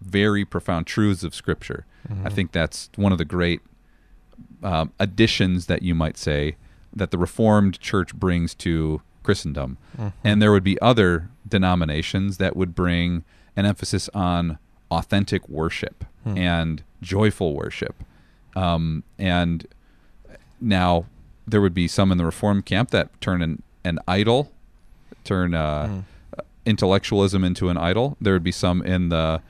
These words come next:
Speaker 1: other, in other camps that turn worship style into an idol. But, but overall, I think that we can look at other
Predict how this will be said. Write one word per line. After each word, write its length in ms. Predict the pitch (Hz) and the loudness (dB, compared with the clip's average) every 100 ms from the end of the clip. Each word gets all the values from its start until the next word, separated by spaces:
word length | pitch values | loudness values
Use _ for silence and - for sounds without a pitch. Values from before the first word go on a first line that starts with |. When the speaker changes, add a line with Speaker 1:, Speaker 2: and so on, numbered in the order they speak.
| - - - - | -20 -20 -20 -4
Speaker 1:
other, 360 | 90 101 98 92 | 0 4 4 2
in 160 | 98 | 0
other 180 | 95 98 | 0 0
camps 360 | - 95 95 - | 0 0 -2 -2
that 140 | - | -4
turn 400 | - 107 110 104 90 | 0 0 0 -2 2
worship 360 | 123 143 110 | 0 2 -4
style 380 | - 87 76 71 | 0 0 0 -4
into 280 | 85 82 80 | -6 -6 -6
an 100 | 78 - | -6 -4
idol. 320 | 80 78 73 | -4 -4 -2
But, 200 | 92 87 _ - _ _ _ - | 0 0 _ -20 _ _ _ -4
but 100 | - | 0
overall, 720 | 110 127 107 95 117 101 82 78 | 4 6 6 6 6 6 2 0
I 80 | |
think 200 | 85 92 | -2 -4
that 120 | 87 78 | -2 -2
we 100 | 87 | -2
can 180 | 82 80 | -4 -4
look 200 | 87 82 | -2 -4
at 140 | - | -2
other 460 | 90 92 82 80 | -2 0 0 0